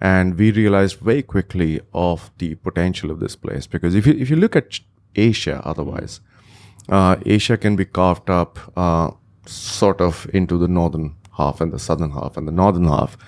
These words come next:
is pretty much its own homegrown technology between, uh, China, Korea, um, Japan to an extent. Uh, and then the southern half is fairly aligned, uh,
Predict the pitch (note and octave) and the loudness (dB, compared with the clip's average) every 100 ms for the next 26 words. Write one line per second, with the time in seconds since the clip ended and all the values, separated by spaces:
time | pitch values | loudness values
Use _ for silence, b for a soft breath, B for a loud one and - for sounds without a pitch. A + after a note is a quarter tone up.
0 | B B B B - F2 - G2 G2 F#2 | B B B B 0 0 2 0 2 4
1 | F2 E2+ E2+ F#2+ F2+ E2 F2+ E2+ D#2+ E2 | 2 0 -2 2 2 4 2 2 2 0
2 | D#2 - D#2+ D2+ C#2+ D2+ - D#2+ D2 D2+ | 0 -2 0 0 -2 -6 -6 -4 -2 -2
3 | C#2+ E2 C2+ D2 C2+ D2 - D2+ D2+ C#2+ | -2 -2 0 0 -2 -4 -4 0 0 -2
4 | D2+ b b b b F#2 F2+ F2 - - | -6 b b b b 0 4 4 0 -6
5 | - - - - - F2 D#2+ D2+ D2 D2 | -8 -8 -6 -4 0 0 0 -2 -2 -2
6 | - - D2 C2 - - - D#2+ D#2 C#2+ | -6 -4 -4 -4 -10 -16 -4 0 0 -2
7 | - _ - F#2 F#2+ F#2+ F#2+ - D#3 A#2 | -8 _ -6 0 2 2 0 0 2 0
8 | D#2+ C#2+ - - b b b b G#2 - | 0 -4 -8 -20 b b b b -4 0
9 | B2 A2+ G#2+ G#2 G2 F#2+ G2 F#2+ - - | 2 4 6 4 6 4 2 0 -6 -6
10 | F#2 F2+ F2 F2 | -2 0 0 0